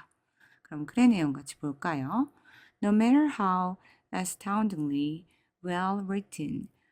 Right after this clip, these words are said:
아무리 놀랄 정도로 잘 쓰여졌다라고 할지라도 all characters, 모든 등장인물들은 lack the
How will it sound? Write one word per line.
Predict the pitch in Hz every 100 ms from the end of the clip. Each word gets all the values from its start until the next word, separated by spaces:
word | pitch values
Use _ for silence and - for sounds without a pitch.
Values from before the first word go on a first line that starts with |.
| _
아무리 | - 170 233 269 196 165 175 143 - _
놀랄 | 180 180 185 240 262
정도로 | 254 220 196 180 180
잘 | - - 147 143
쓰여졌다라고 | 147 208 214 202 143 - 147 - 143 151
할지라도 | 160 170 - 147 135 202 196 139 _ _ _ _ _
all | 214 233 247
characters, | - 175 185 196 - 143 139 147 -
모든 | - 185 196 247 247
등장인물들은 | 180 151 170 165 156 156 139 131 185 185 139 -
lack | 160 190 220
the | -